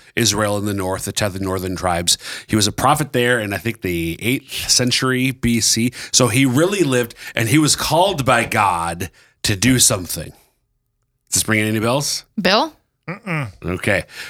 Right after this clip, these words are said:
Speaker 1: So Jonah <laughs> was called by God to go to the great city of Nineveh.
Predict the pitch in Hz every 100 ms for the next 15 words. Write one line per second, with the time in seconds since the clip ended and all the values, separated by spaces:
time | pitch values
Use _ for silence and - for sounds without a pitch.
0 | - - - 170 135 180 214 214 185 190
1 | 160 - 180 214 180 180 160 127 120 120
2 | 120 120 - - _ - 139 123 120 120
3 | 120 135 135 135 131 135 117 107 107 123
4 | 156 139 - 147 135 - 95 104 110 101
5 | 80